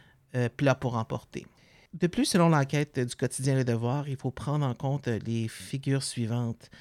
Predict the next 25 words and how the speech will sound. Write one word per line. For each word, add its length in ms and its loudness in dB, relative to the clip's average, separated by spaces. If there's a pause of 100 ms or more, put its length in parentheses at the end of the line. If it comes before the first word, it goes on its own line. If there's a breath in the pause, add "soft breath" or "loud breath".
(260 loud breath)
Les 160 4
frais 180 2
de 60 -2
livraison 680 2 (120)
et 120 2
les 200 2
frais 420 -2
de 160 -4
service 640 -2
sont 160 -2
calculés 540 0
séparément. 720 -4 (640 soft breath)
Les 100 2
frais 220 2
de 60 6
service 440 2
correspondent 760 2
au 220 4
montant 460 2
versé 560 -2 (680 soft breath)
à 200 4
l'entreprise 640 -2
technologique, 680 -2
soit 360 -4
Uber, 420 0